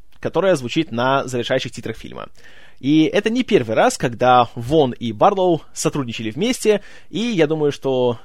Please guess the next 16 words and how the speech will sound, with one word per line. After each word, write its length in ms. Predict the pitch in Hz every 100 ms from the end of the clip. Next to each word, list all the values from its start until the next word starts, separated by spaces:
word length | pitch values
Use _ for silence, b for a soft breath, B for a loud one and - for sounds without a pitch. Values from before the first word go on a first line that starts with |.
| -
вы 200 | 123 131
без 100 | 113
меня 220 | 123 110
прекрасно 300 | 120 117 123
помните, 320 | 226 240 185
что 280 | - 160 151 B B B
в 140 | -
прошлом 380 | - 254 262 240
году, 180 | 226 226
когда 240 | 151 160
вышли 480 | 131 175 - 143 135
«Люди 360 | 135 151 131 147
Икс» 160 | 120
двоеточие, 360 | 120 127 127 117
первый 240 | 120 92
класс, 360 | - 185 262